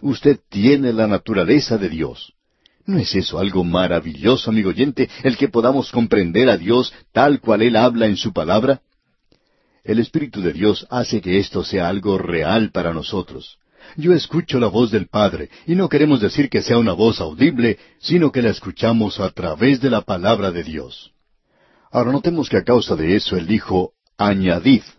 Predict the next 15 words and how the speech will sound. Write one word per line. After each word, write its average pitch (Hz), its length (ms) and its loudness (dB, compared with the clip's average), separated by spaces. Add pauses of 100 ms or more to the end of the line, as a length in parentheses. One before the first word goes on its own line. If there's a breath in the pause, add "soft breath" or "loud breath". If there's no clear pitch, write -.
(500 soft breath)
Y 170 180 -2
pensamos 165 460 -2
que 123 80 -2
podríamos 92 500 0
ir 104 100 2
directamente 85 640 -2
a 73 60 -4
Pedro 98 440 2
como 82 260 -6
si 104 120 -6
le - 80 0
conociéramos 101 640 0
personalmente 104 760 -2
y 95 40 -4
decirle, 95 520 -2